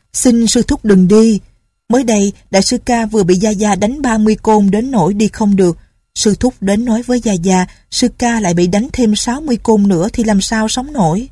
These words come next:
Định Giật nói: "Cái đồ súc sinh ấy đánh chết càng sớm càng tốt. Linh Nhi, ngươi đừng nói dối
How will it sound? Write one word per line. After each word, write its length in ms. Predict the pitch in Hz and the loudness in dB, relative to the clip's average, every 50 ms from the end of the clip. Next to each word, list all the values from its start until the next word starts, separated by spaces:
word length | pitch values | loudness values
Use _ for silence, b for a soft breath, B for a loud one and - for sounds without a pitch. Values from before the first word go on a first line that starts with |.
| - _ _ _ _ _ _ _ _ _ _ _ _ _ _ _ _ | -16 _ _ _ _ _ _ _ _ _ _ _ _ _ _ _ _
Định 240 | - 170 151 156 170 | -2 0 0 0 0
Giật 180 | 165 175 156 - - | 0 0 -2 -2 -4
nói: 360 | - 165 165 175 202 233 262 269 - _ _ _ _ _ _ _ _ _ _ _ _ _ _ _ _ _ _ _ _ _ _ _ _ _ _ _ - | -4 -2 -2 -2 -2 -4 -6 -10 -18 _ _ _ _ _ _ _ _ _ _ _ _ _ _ _ _ _ _ _ _ _ _ _ _ _ _ _ -2
"Cái 100 | 277 262 | 0 2
đồ 200 | 196 165 151 160 | 2 2 0 0
súc 240 | - - 247 - - | 0 -2 -4 -4 -2
sinh 240 | - 220 190 175 | 0 0 2 2
ấy 300 | 170 - 170 170 202 233 | 0 0 0 0 0 0
đánh 240 | 208 - 196 202 247 - - | -2 -2 -2 -2 -4 -2 0
chết 220 | - 247 311 - - | 0 0 0 0 0
càng 160 | 240 175 160 | 0 0 0
sớm 280 | - - 196 208 262 | 0 0 -2 -2 -2
càng 200 | 269 - 165 147 147 - | -2 -2 -2 -2 -2 -4
tốt. 200 | - 202 247 262 - - _ _ _ _ _ _ _ | -2 -2 -2 -2 -6 -10 _ _ _ _ _ _ _
Linh 240 | - 190 185 175 175 | 2 4 4 6 6
Nhi, 240 | 185 190 202 202 170 - - - _ _ _ - | 6 6 4 4 2 -2 -8 -20 _ _ _ 0
ngươi 140 | 202 202 190 | 2 2 4
đừng 200 | 175 170 156 147 | 4 2 2 2
nói 160 | 160 165 196 | 0 0 0
dối 240 | 190 202 185 220 | 0 0 0 0